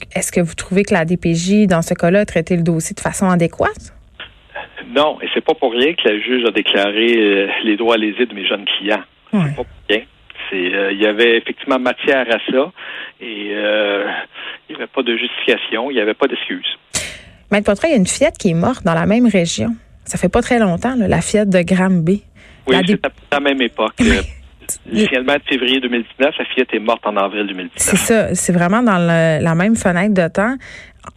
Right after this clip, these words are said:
Speaker 1: Dans ce cas-là aussi, la D P J est pointée du doigt. Euh,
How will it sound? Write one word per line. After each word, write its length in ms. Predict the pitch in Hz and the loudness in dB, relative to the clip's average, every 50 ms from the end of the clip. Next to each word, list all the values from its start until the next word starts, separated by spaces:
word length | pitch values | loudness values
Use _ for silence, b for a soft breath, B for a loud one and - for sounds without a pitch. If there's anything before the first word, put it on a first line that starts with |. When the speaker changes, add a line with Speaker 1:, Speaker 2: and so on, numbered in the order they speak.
| - | -6
Speaker 1:
Dans 160 | 214 180 156 165 | -2 -2 -2 -2
ce 60 | - | 0
cas-là 260 | - 180 175 196 208 | 0 2 2 4 2
aussi, 240 | 190 180 - - 262 | 2 0 0 0 2
la 140 | 247 202 165 | 2 2 2
D 140 | 160 175 170 | 2 0 0
P 180 | - 175 170 | 2 2 2
J 180 | 160 170 196 233 | 2 2 2 2
est 80 | 233 196 | 2 2
pointée 340 | 202 175 170 165 208 214 | 2 0 0 0 0 0
du 160 | 196 190 175 165 | 2 2 2 2
doigt. 300 | 165 180 160 170 - 285 - b b b b b b b b b - - | 2 2 2 0 -2 -4 -6 b b b b b b b b b -2 2
Euh, 540 | 160 165 160 151 139 139 101 98 101 101 | 2 4 4 4 2 2 0 0 0 0